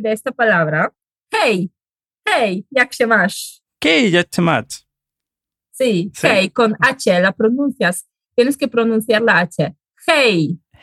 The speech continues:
Speaker 2: "Hej".
Speaker 1: Sí,
Speaker 2: "Hej".
Speaker 1: sí,
Speaker 2: "Hej".
Speaker 1: "Hej, jak się masz?"
Speaker 2: "Jak się masz?". Ok, entonces eso sería
Speaker 1: Sí.
Speaker 2: "hola, ¿cómo estás?", ¿sí?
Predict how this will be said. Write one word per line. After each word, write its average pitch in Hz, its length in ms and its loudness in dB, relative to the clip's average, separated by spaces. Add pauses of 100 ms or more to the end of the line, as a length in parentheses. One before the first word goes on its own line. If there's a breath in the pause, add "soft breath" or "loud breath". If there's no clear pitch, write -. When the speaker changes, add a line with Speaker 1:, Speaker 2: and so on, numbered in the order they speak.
Speaker 2:
"Hej". 127 460 0 (760)
Speaker 1:
Sí, 175 460 0
Speaker 2:
"Hej". - 240 -2
Speaker 1:
sí, 185 320 -4 (120)
Speaker 2:
"Hej". 240 220 2
Speaker 1:
"Hej, 185 200 0
jak 220 220 2
się 277 140 -2
masz?" 214 420 0
Speaker 2:
"Jak 147 220 0 (100)
się 147 120 0
masz?". 113 240 0
Ok, 147 220 -2
entonces 156 480 -4 (120)
eso 202 60 -2
sería 180 520 0
Speaker 1:
Sí. 220 80 0
Speaker 2:
"hola, 180 320 2
¿cómo 175 180 0
estás?", - 460 -4
¿sí? 180 260 -2